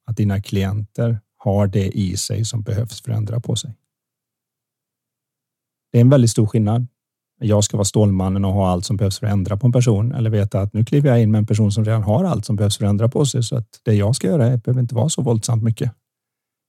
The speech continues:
Jag behöver ha en konversation människa till människa. Och så försöker vi lista ut så gott vi kan hur vi ska komma runt vad som just nu står i vägen.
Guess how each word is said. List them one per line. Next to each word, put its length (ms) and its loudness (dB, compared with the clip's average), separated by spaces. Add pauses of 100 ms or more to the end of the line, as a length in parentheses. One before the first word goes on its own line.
Jag 100 -10
behöver 220 2
ha 200 4
en 100 0
konversation 640 2
människa 340 0
till 100 -2
människa. 400 0
Och 140 -4
så 120 -2
försöker 300 0
vi 80 4
lista 300 2
ut 200 2
så 120 -4
gott 300 -4
vi 40 -4
kan 400 -4 (520)
hur 120 6
vi 100 4
ska 200 -2
komma 300 2
runt 340 -2
vad 140 0
som 140 -2
just 220 -2
nu 120 -2
står 220 4
i 40 6
vägen. 320 0